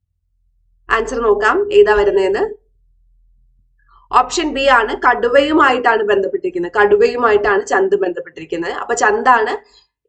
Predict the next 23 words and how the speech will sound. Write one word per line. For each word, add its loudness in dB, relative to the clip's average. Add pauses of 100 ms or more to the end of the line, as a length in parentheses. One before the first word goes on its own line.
ഏ, 4
ചന്ത്, 0
കടുവ 4
ആയിട്ടുള്ള 2
ചന്താണ് -2 (180)
ഏഷ്യ 2
കപ്പ് -4
ഹോക്കിയുടെ 0
ഭാഗ്യചിഹ്നം -2
ട്ടോ. -2 (500)
അടുത്തത്, 0
രണ്ടായിരത്തി 0
ഇരുപത്തിയഞ്ച് -4
പന്ത്രണ്ടാമത് -2 (340)
പുരുഷ 0
ഏഷ്യ 0 (100)
കപ്പ് -4
ഹോക്കിയുടെ -2
വേദി 2
ഏതാണെന്നാണ് 4
ചോദിച്ചിരിക്കുന്നത്. -4 (600)
തമിഴ്നാട്, 0
മഹാരാഷ്ട്ര, 0